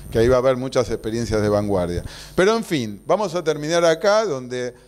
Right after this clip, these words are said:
recordemos que así como en la Europa, eh, a las vanguardias se las tituló de arte degenerado,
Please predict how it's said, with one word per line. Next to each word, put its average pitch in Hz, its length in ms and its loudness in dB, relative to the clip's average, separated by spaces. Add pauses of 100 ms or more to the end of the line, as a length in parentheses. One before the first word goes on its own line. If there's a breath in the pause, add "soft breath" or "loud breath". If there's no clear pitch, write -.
(140 soft breath)
recordemos 143 680 -2
que 131 100 -6
así 139 220 -6
como 139 320 -6
en 120 140 -6
la 117 160 2
Europa, 135 720 2 (400 loud breath)
eh, 120 180 0
a 113 120 4
las 117 160 2
vanguardias 131 440 2
se 131 140 -4
las 120 220 -6
tituló 131 440 0
de 123 160 2
arte 131 260 0
degenerado, 147 880 0